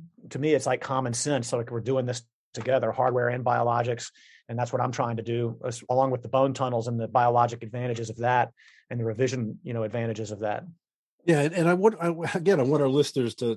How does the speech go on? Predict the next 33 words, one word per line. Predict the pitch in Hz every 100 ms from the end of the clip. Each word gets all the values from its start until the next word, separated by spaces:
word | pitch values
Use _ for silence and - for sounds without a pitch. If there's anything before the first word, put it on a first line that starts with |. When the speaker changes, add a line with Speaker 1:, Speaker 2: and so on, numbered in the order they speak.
| _
Speaker 2:
to, | 123 107 -
to | -
recognize | 107 135 - 117 110 101 98
that | 110
when | 110 120
we | 127
talk | - 220 185
about | 143 120
cost | - 139 135 -
savings, | 110 98 95 98
I | 107
mean, | 113 113 117
you | 107
know, | -
it's | 170 -
very | 233 285
expensive. | 160 - 151 196 - 104 _
You | 120 113
know, |
healthcare | 151 170 - 175 -
in | 139
the |
United | 131 135 120
States | - 139 113
is | 110
very | 113 110
expensive, | 95 - 143 - 92 - - - - - -
and | 139 139 -
if, | 139 -
if | 143 175
we | 208
can | 208
provide | 202 123 139 135 131